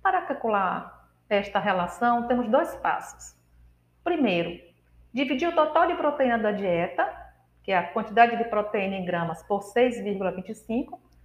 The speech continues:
para obtenção do teor de nitrogênio, pois a produção de um grama de nitrogênio se dá a partir do consumo de seis vírgula vinte e cinco gramas de proteína,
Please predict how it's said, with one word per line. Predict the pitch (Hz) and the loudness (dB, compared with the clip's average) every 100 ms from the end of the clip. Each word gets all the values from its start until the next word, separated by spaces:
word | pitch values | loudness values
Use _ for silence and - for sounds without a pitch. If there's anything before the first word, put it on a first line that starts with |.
| _ - | _ 2
para | 240 | 4
obtenção | 226 226 226 220 208 | 4 0 -2 -2 -4
do | 202 | -4
teor | 196 208 220 | -2 0 0
de | 214 | -4
nitrogênio, | 185 190 190 175 175 196 262 381 - - _ _ _ _ _ _ _ - _ _ - | -6 -2 -2 -2 -2 -2 -2 -6 -16 -20 _ _ _ _ _ _ _ -20 _ _ 4
pois | 262 233 233 - | 8 10 8 4
a | 220 | 0
produção | - 247 247 240 - 220 214 | 2 2 2 0 0 0 0
de | 214 - - | -2 -6 -6
um | 349 330 | -6 -4
grama | 233 285 339 | 2 2 2
de | 311 | 0
nitrogênio | 269 262 254 240 220 | -2 0 0 0 -4
se | 220 226 | -4 -2
dá | 208 | 0
a | 202 | 0
partir | 214 208 208 | -2 -4 -6
do | 208 | -8
consumo | 220 214 214 | -8 -8 -8
de | 196 190 | -8 -8
seis | - 240 240 | 0 0 0
vírgula | 214 220 | -4 -4
vinte | 208 208 | -4 -4
e | 208 | -8
cinco | 214 202 | -12 -14
gramas | 190 185 180 | -12 -8 -10
de | - | -10
proteína, | - 175 233 214 190 294 | -10 -6 -4 -4 -4 -6